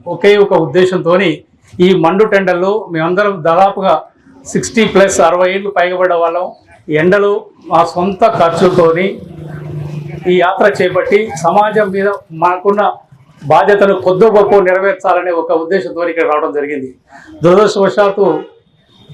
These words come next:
మీరు ఈ బాధ్యత చేయొద్దు అని కొంతమంది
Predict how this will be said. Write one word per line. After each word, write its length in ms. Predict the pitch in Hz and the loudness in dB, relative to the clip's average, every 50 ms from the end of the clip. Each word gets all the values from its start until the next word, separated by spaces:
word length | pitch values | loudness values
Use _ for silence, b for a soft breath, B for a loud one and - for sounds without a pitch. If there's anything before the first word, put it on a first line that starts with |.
| - - 160 | -12 -6 0
మీరు 280 | 160 165 196 226 220 220 | 2 4 4 4 4 4
ఈ 100 | 214 202 | 2 2
బాధ్యత 580 | 156 170 196 196 202 226 - 220 214 - 208 | 4 4 4 4 4 4 4 4 4 2 4
చేయొద్దు 720 | 196 208 220 208 170 156 147 147 226 254 240 190 160 - - 180 | 4 6 4 4 2 -2 0 0 2 2 2 2 0 0 -2 -2
అని 420 | 190 208 208 180 165 165 190 - - _ _ _ _ - - - - - - | 0 0 2 0 0 -2 -4 -8 -18 _ _ _ _ -20 -20 -20 -12 -4 -2
కొంతమంది 760 | 180 233 - 180 175 196 202 208 220 185 165 156 170 - | -2 0 2 2 2 2 4 4 4 4 2 0 -2 -4